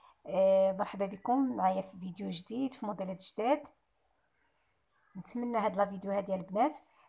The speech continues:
تعجبكم. ما تنساوش انكم تدعموني باللايك الفيديو والبارطاج والاشتراك في القناه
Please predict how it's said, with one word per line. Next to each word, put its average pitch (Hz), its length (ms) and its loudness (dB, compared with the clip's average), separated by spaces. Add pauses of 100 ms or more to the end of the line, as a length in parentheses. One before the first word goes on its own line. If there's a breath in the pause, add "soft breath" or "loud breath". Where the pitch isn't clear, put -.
تعجبكم. 202 640 0 (280 loud breath)
ما 208 80 -6
تنساوش 233 440 2
انكم 208 360 -4
تدعموني 190 400 -2
باللايك 190 400 -2
الفيديو 185 460 -6
والبارطاج 190 760 0
والاشتراك 185 460 -4
في - 80 -20
القناه 185 480 0